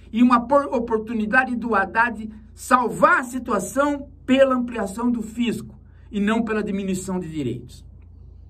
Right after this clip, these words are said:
É uma fórmula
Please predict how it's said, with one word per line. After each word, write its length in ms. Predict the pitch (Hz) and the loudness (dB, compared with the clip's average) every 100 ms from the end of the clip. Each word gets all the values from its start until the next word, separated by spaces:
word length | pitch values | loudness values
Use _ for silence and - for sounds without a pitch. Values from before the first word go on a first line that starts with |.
| - - - - - - - - - - - - | -20 -20 -20 -20 -20 -20 -20 -20 -20 -20 -6 2
É 100 | 311 | 2
uma 220 | 311 226 | 2 -2
fórmula 760 | - 208 240 202 175 160 127 | -2 4 4 4 -2 -4 -8